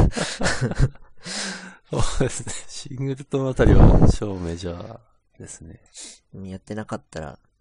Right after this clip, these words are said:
Speaker 2: そ-、それ何ですかから入んなきゃいけなかったので、まあ、
Speaker 1: あー。
Speaker 2: まあ良かったですね。
Speaker 1: なる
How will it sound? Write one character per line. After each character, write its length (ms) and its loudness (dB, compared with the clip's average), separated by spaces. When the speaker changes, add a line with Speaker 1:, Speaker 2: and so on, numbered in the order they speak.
Speaker 2:
そ-、 240 -14
そ 120 -12
れ 100 -8
何 200 -8
で 80 -10
す 100 -16
か 140 -16
か 100 -12
ら 80 -12
入 160 -14
ん 60 -18
な 100 -16
き 100 -18
ゃ 20 -14
い 20 -14
け 120 -18
な 100 -16
か 100 -18
っ 100 -20
た 120 -18
の 120 -16
で、 180 -20
ま 140 -10
あ、 80 -8
Speaker 1:
あ 60 -8
ー。 20 -10
Speaker 2:
ま 60 -12
あ 60 -10
良 120 -8
か 100 -12
っ 160 -20
た 80 -12
で 140 -12
す 140 -20
ね。 100 -16
Speaker 1:
な 80 -18
る 60 -20